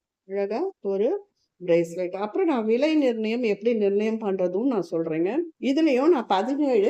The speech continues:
பெரிய சைஸ் பிரேஸ்லெட். ஏன்னா நம்ம ஊடால வந்து சக்கரி கோத்துருக்கோம் இல்லைங்களா? அதனால இதுல பதினேழு மணி. நார்மலா ச-, இதுக்கு வந்து ஒரு இருபத்திரெண்டு போடலாம். அவங்கவங்க கை சைஸை பொறுத்து இருக்குங்க. நம்ம செஞ்சும் கொடுக்கலாம்.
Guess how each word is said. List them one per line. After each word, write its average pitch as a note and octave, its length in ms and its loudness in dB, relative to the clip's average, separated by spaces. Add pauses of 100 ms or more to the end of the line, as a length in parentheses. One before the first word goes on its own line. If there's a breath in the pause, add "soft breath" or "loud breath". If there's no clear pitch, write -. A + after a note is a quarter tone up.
பெரிய A3 340 0
சைஸ் G#3+ 320 -2
பிரேஸ்லெட். F#3 600 -2
ஏன்னா A#3 260 2
நம்ம G3+ 260 2 (220)
ஊடால A#3+ 460 0
வந்து F3+ 220 0
சக்கரி A3+ 360 -2
கோத்துருக்கோம் F3 480 -2
இல்லைங்களா? F3+ 280 2 (440 soft breath)
அதனால A#3+ 460 4
இதுல A3+ 280 2
பதினேழு G#3 560 2
மணி. F3+ 300 4
நார்மலா B3+ 640 2 (120)
ச-, G3+ 360 -2
இதுக்கு G#3+ 280 -2
வந்து G3+ 260 0
ஒரு A#3 200 2
இருபத்திரெண்டு G#3 720 2 (500 soft breath)
போடலாம். F3 540 4
அவங்கவங்க A3 580 2
கை A3 240 2
சைஸை A3+ 380 -2
பொறுத்து G3 360 0
இருக்குங்க. G3+ 360 0
நம்ம A#3 260 2
செஞ்சும் C#4 520 2
கொடுக்கலாம். F3+ 520 -4